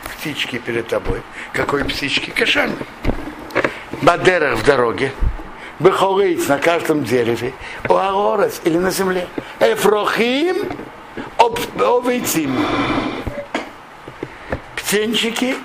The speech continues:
или яйца. Во имя ревеца сару эфрохим о рабейцим. А мама лежит на птенчиках или на яйцах. Рейси кахо эйм арабоним.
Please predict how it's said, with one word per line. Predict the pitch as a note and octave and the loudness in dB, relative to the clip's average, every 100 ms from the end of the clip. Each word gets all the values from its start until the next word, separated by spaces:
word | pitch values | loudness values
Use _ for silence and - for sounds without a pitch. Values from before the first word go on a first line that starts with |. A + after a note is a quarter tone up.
| - | -2
или | F3 E3 | 0 0
яйца. | C3+ A#2+ A#2+ - - - - - | 0 0 -2 -10 -12 -16 -16 -2
Во | C#3 G3 | 2 4
имя | A3+ G#3+ F#3 | 2 2 2
ревеца | E3+ G3 - E3 | 2 0 2 2
сару | F#3 E3+ D#3+ | 2 2 2
эфрохим | D#3 D3+ D#3 D3 E3+ E3 D#3+ | 2 2 2 2 0 0 2
о | D#3+ D3+ C#3+ | 2 4 4
рабейцим. | C3+ B2 B2+ - G#2 B2+ - - - - - - | 2 2 0 -4 -6 -6 -10 -16 -18 -16 -14 2
А | E3+ | 2
мама | E3+ G3 G3 D#3+ | 4 0 2 2
лежит | C#3+ D3 C3+ D#3+ C3 A2+ | 2 0 2 0 0 0
на | C3+ C#3 C3+ | 2 2 0
птенчиках | - E3 D#3 B2+ B2+ A#2 G2+ - - | 0 0 0 -2 -2 0 0 -2 -4
или | C#3+ C#3 | -2 2
на | C3 | 2
яйцах. | G#2+ G2 G2 - E2 - - - - - - - | 2 0 0 -6 -8 -12 -16 -16 -14 -12 -14 -4
Рейси | D3+ F3 E3+ A#3+ A#3 | 0 0 -2 -2 -2
кахо | G3 F#3+ - D#3+ F3+ | 0 0 2 2 2
эйм | A#3+ A3+ F3+ | 0 0 2
арабоним. | F3+ D3+ C3+ D3+ C3 | 2 0 2 0 0